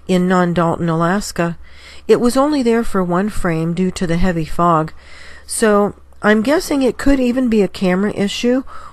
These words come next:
or a strange reflection of some equipment. If anyone has a suggestion of what this could be, please leave it in the comments for us. These are very interesting shapes that were visible on the camera for only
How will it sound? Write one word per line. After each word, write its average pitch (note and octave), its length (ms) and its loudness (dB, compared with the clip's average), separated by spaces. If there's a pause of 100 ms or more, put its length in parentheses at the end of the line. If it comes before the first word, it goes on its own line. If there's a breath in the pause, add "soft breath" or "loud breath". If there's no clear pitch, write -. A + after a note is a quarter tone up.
(160 loud breath)
or G3 220 4
a F3+ 80 0
strange F3+ 480 -2
reflection F3+ 720 -2
of D#3+ 160 -4
some F3 280 -2
equipment. - 680 -4 (720 loud breath)
If A3 160 0
anyone C4+ 380 2
has A3 220 0
a F#3 60 0
suggestion F#3+ 720 -2
of F3 140 -2
what F3+ 180 0
this G3 220 -4
could F3+ 180 -4
be, A3 260 0 (320 loud breath)
please D4+ 320 2
leave C4 200 0
it G3+ 80 0
in F#3+ 100 0
the F3 80 0
comments F#3 580 0
for E3+ 280 -2
us. - 260 -6 (760 loud breath)
These C4 200 0
are G#3+ 100 2
very A3+ 300 2
interesting G#3+ 560 -2
shapes F3+ 460 -2
that G3+ 160 0
were A3+ 140 4
visible A3 480 0
on G3 180 0
the F#3+ 80 -2
camera G3 500 -2
for - 300 -4
only G3+ 440 0